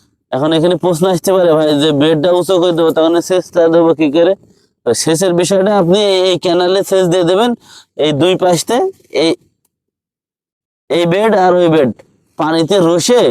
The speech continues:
রসে যাবে, রসে সেচ হয়ে যাবে। এই চলে গেল আমাদের গোড়ার পরিচর্যা। এখন আমরা মাথার যে ট্রিটমেন্ট বা মাথার যে পরিচর্যার কথা বলবো, সেটা হচ্ছে, দেখেন,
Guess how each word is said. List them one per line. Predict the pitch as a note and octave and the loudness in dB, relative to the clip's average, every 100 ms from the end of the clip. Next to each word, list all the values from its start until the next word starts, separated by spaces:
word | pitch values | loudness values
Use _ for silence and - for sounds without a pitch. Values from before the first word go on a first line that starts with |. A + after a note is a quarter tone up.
| - _ _ _ | -2 _ _ _
রসে | C#3 D#3 D#3+ F#3+ | -2 0 0 0
যাবে, | C#3 A2 F2+ - _ _ _ _ _ B2+ | 0 0 -2 -4 _ _ _ _ _ -2
রসে | C3+ D#3 D3+ A3 | 0 0 0 -2
সেচ | A3 F#3 D#3 | 0 0 2
হয়ে | C#3+ | 2
যাবে। | A2 E2 E2 _ _ - E2+ - - | 0 -2 -4 _ _ -12 -12 -8 -4
এই | D3 | -2
চলে | F3+ F3+ F3+ | 0 0 0
গেল | F#3 G3 | 0 0
আমাদের | F#3 F3 G3 F3 | 0 0 0 0
গোড়ার | F3 F#3 E3+ - - - | 0 0 0 -2 -10 -6
পরিচর্যা। | F3+ D3+ C3 G2+ - - - - - | -4 -2 -2 0 -2 -4 -8 -8 -6
এখন | - - F4 | -4 -2 0
আমরা | F#4 F#4 G3+ | 0 0 0
মাথার | F3 E3 E3 F3 G3 F3 | 0 -2 -2 -2 0 0
যে | G3 | 0
ট্রিটমেন্ট | - E3+ C#3+ C#3 C3 | -2 -6 -2 0 0
বা | C#3 C3+ | 0 0
মাথার | C#3 C#3+ E3 D#3 | -2 -2 -2 0
যে | E3+ | 0
পরিচর্যার | D#3+ D3 C#3 B2+ B2+ | 0 0 0 -2 -2
কথা | A2 C3 C3+ | -2 -2 0
বলবো, | C#3 D3 G3+ | 0 0 0
সেটা | D#3 C#3 D3 | -2 -2 -2
হচ্ছে, | D3+ C3 | 0 0
দেখেন, | G#2 F#2 | 0 -2